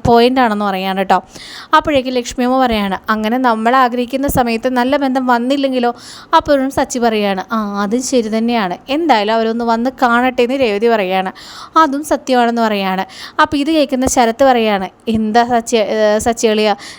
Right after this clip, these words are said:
നിങ്ങളെല്ലാവരുടെയും ഭാഗത്ത് നിന്നുകൊണ്ട് സംസാരിക്കുന്നത്? അല്ലടാ, എല്ലാം ന്യായം തന്നെയാണ്. എന്തായാലും ഒരു കാര്യം ചെയ്യ്, ഏറ്റവും അവസാനം ഭാര്യ പറയുന്നത് തന്നെ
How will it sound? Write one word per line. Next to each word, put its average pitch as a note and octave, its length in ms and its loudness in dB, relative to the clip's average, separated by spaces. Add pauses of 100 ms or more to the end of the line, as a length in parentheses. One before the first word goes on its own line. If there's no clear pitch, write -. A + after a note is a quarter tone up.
(100)
നിങ്ങളെല്ലാവരുടെയും B3+ 1080 2
ഭാഗത്ത് A3 420 0
നിന്നുകൊണ്ട് A3+ 260 -2
സംസാരിക്കുന്നത്? G3+ 760 -2 (340)
അല്ലടാ, B3 400 2 (300)
എല്ലാം B3 320 0
ന്യായം C#4 420 0
തന്നെയാണ്. C4 380 -2 (120)
എന്തായാലും A#3+ 460 0
ഒരു A#3+ 140 -2
കാര്യം A3 420 2
ചെയ്യ്, F3 260 -6
ഏറ്റവും F3+ 220 -6
അവസാനം G#3+ 340 -2
ഭാര്യ A3+ 280 2
പറയുന്നത് A#3+ 340 2
തന്നെ B3+ 140 0